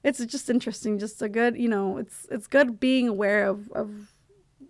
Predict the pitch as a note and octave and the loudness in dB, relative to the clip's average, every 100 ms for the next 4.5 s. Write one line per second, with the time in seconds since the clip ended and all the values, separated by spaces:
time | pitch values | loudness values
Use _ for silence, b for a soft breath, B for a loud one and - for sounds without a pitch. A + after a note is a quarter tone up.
0 | - A3 A3+ A#3 F#3+ G3 F#3 F#3+ G3+ G3 | -6 0 4 4 4 6 6 4 2 0
1 | B3+ G#3+ G3 A3+ - - - G#3 G3+ F#3+ | 2 2 0 -2 -6 -8 -6 -4 -2 -2
2 | - - A3 A3 A3 - - A3+ G#3+ A3+ | -4 -2 2 2 2 0 -2 0 0 0
3 | G#3+ G#3+ G#3+ G#3+ G#3 G3+ F#3+ - - A3+ | 0 -2 -2 -2 0 2 2 0 -4 -8
4 | G#3+ - G#3+ G#3 | -6 -6 -6 -6